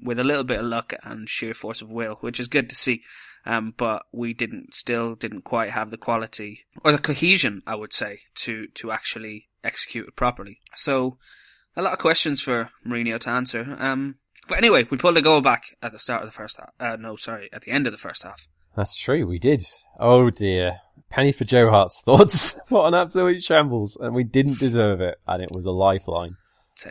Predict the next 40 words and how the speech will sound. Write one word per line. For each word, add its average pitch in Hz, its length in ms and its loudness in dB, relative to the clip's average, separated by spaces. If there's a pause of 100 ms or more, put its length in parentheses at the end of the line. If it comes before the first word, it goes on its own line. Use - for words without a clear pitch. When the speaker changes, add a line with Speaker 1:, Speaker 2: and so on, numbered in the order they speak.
(120)
Speaker 2:
Um, 98 360 2
Speaker 1:
the, 113 160 0
the 107 220 -8
Speaker 2:
yeah. 131 180 2
Speaker 1:
match 120 220 6
of 127 80 -4
the 123 80 -2
day 120 260 0
guys 120 260 0
are 107 40 -10
gonna 110 180 -8
be 107 100 -12
foaming 123 600 -6
at 117 220 -6
the 113 100 -8
mouth. 110 600 -12 (220)
Speaker 2:
Oh, - 360 -14
Speaker 1:
Oh, - 60 -6
<laughs> - 20 -6
Speaker 2:
gosh. - 420 -10
Speaker 1:
it's - 340 -4 (220)
Speaker 2:
Imagine. 104 500 -2 (1200)
I 208 240 -4
mean, 214 260 2
very, 180 240 6
very, 170 180 8
very 170 300 6 (920)
great 185 280 6
finish. 98 420 0
Fair 107 160 4
play 101 260 2
to 92 180 -6
Ibrahimovic 87 500 -8
to 95 80 -6
slot - 320 -2
that 92 180 2
in. 95 380 -8
And 98 400 -12
considering 92 600 -6
that, 90 160 -6